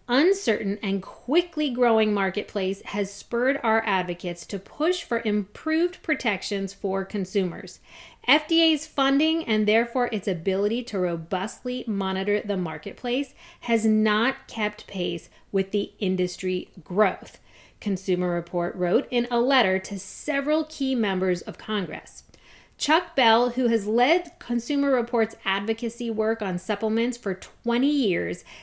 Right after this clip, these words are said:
says that while the F D A is taking some steps to begin to rein in the supplements industry, progress has been glacial. Consumer Reports is currently supporting proposals for Congress to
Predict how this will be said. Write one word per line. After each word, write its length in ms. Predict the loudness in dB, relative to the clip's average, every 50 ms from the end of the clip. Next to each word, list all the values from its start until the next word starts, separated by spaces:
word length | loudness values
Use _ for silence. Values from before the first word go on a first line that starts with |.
| -18
says 320 | -10 0 2 4 4 4 2
that 180 | -2 -2 0
while 320 | 0 2 4 4 4 4 6
the 140 | 6 6 6
F 180 | 4 2 2
D 160 | 0 2 4
A 140 | 6 8 8 6
is 140 | 6 2
taking 400 | 0 -2 -2 0 0 0 -2 -2
some 400 | -4 -4 -4 -2 0 2 2 2
steps 440 | 2 0 -2 -2 -2 -2 -2 -4 -8 -6
to 100 | 0 2
begin 380 | 2 2 2 2 2 2 2
to 140 | 2 0 -2
rein 460 | -2 2 4 4 4 6 4 4 2
in 320 | 0 0 0 2 2 2 2
the 80 | 0
supplements 600 | -2 -2 -4 -4 -2 0 0 0 0 0 -2 -2 -4
industry, 640 | -4 0 0 0 -2 -2 -2 0 2 2 0 -2 -4 -12 -20 -20 _ _ _
progress 760 | -20 -10 -2 2 4 4 4 4 2 2 2 2 0 -2 -6 _ -20 -20 -14
has 320 | -4 0 2 2 2 2
been 300 | 2 2 2 2 0 -2 -4 -10 -14 -12 -10
glacial. 800 | -6 -4 0 2 4 4 4 4 2 0 -6 -6 -10 -12 -16 -20 _ _ _ _ -20 -20 -20 -20 _ _ -2
Consumer 440 | 0 0 2 4 4 4 6 6
Reports 460 | 6 6 4 4 0 2 2 2 0 0
is 100 | -6 -6 -8
currently 520 | -14 -8 -2 0 0 0 0 0 0 -2
supporting 800 | -2 0 -2 -2 -2 -2 -10 -4 0 2 2 2 2 2 0 0
proposals 680 | 0 0 -2 0 0 2 4 4 4 4 2 2 2
for 140 | 0 -6 -6
Congress 560 | -4 -4 -6 -4 -2 -2 -2 -2 -2 -4 -6
to 240 | -6 -4 -4 -4